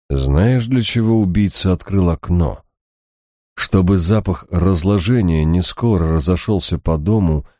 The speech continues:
и труп подольше не нашли. Да, умен сукин сын. Судя по тому, что этот бедняга воняет, как головка французского сыра,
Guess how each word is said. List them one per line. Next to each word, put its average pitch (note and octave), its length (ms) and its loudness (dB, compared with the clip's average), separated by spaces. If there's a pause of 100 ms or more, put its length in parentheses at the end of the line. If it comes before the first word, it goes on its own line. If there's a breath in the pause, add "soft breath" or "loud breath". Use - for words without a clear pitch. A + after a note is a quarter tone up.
(120)
и F2+ 100 2
труп G2+ 460 0
подольше E2+ 560 -2
не F#2 120 2
нашли. F2+ 560 -4 (680)
Да, F#2+ 720 2
умен G#2+ 500 0
сукин F#2+ 600 -4
сын. D2+ 420 -4 (540)
Судя G2 280 0
по G2+ 100 -2
тому, G#2 280 0
что G#2 160 -4
этот F#2+ 220 -2
бедняга F#2+ 540 0
воняет, F#2 540 0
как E2+ 200 -4
головка F#2 440 -2
французского F2 920 -4
сыра, C3+ 420 -2